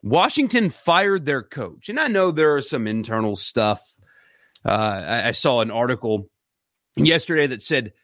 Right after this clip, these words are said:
uh, he didn't have very many allies around. But Washington just fired their coach after thirteen games. And last year he won his division, but covid stopped his team from playing in the Pac-twelve championship.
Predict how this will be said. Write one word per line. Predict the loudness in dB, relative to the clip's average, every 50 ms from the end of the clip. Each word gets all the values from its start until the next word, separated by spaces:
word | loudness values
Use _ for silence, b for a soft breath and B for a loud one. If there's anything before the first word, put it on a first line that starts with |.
| _ _ _ _ _ _ -4
uh, | -4 -2 -2
he | -2 0 2
didn't | 2 0 2
have | 0 0 0 0 -2
very | -2 0 0 0 0
many | 0 0 -2 -2 -2 -2
allies | -2 0 0 0 -2 -4 -6 -6 -10 -10 -10 -10
around. | -10 -10 -12 -12 -14 -18 -20 -20 _ _ _ _ _ _ _ _
But | 2 2 2
Washington | 2 2 2 2 2 2 -2 -6 -8 -8 -6 -4 -4 -4 -4
just | -4 -6 -8 -8 -4 0
fired | 2 2 2 2 0 0
their | 0 0 0
coach | 0 -2 -4 -4 -4 -4 -6 -8 -8 -4
after | -2 -2 -2 -2 -4 -6 -8 -8
thirteen | -6 _ 2 2 2 2 0 -2 -2 0 0 0 2 2
games. | 2 0 0 -2 -4 -10 -12 -16 -20 -20 _ _ _ _ _ _ _ _ _ _ _ _ _ _ 0
And | 2 2 2 2
last | 2 0 0 -2 -4 -2
year | 0 0 0
he | 0 0 -2 -4
won | -2 0 2 2 2 4 4
his | 2 2 0 -2 -2
division, | -2 0 2 4 2 2 2 -2 -6 -8 -10 -12 -14 _ _ _ _ _ _ _ _ _ _ -2
but | -2 -2 -2 0
covid | 2 2 2 2 2 -2 -4 -6 -6
stopped | -2 0 0 0 0 -2
his | -6 -8 -6
team | -4 -4 -4 -2 -4
from | -4 -6 -6 -4
playing | -2 0 0 2 0 0 -2 -4 -6 -8 -12 _ _ _ _ _ _ _ _ _ _
in | 0 2 2
the | 2 2
Pac-twelve | 2 0 -2 -2 -4 -6 -10 -10 -8
championship. | -2 0 2 2 2 2 2 0 0 0 2 0 0 0 0